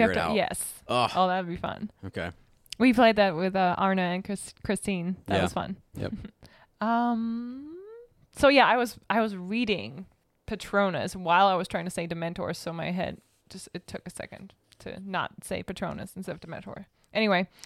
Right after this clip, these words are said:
Speaker 2: so, um,
Speaker 1: Demtonus.
Speaker 2: <laughs> the, the minute, the minute, a second, Harry
Speaker 1: Premen-,
Speaker 2: says,
Speaker 1: Prementors. I'm sorry. Go ahead.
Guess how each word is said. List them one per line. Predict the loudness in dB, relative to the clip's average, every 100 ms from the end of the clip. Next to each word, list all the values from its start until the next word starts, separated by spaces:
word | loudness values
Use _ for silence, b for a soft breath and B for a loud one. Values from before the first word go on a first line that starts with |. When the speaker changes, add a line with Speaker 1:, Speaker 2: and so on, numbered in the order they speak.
| B B
Speaker 2:
so, | 6 8 10
um, | 8 6 2 -4 -2
Speaker 1:
Demtonus. | -2 0 2 2 2 -4 -10 -12 B
Speaker 2:
<laughs> | B -2
the, | 2 2 0
the | -2 -2 -2
minute, | 0 0 0 -2
the | 0 2
minute, | 4 4 2 -2 B B B B -6
a | 0
second, | 4 4 2 0
Harry | 6 8 10
Speaker 1:
Premen-, |
Speaker 2:
says, | 10 8 6
Speaker 1:
Prementors. | 4 4 4 0 -4 -4
I'm | -4
sorry. | -2 -2 -4
Go | -8
ahead. | -10